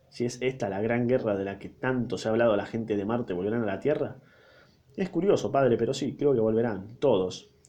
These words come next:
Ya sé que hemos venido huyendo de muchas cosas, la política, la bomba atómica, la guerra, los grupos de presión, los prejuicios, ¿no? Las leyes, ya lo sé, pero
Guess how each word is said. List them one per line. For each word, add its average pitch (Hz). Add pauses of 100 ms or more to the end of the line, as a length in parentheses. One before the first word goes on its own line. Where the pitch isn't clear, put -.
(160)
Ya 139
sé 143
que 123
hemos 107
venido 120
huyendo 120
de 101
muchas 113
cosas, 143 (400)
la 101
política, 110
la 92
bomba 107
atómica, 101
la 87
guerra, 107
los 107
grupos 127
de 98
presión, 104
los 113
prejuicios, 180
¿no? 139
Las 120
leyes, 135 (160)
ya -
lo 123
sé, 98
pero 104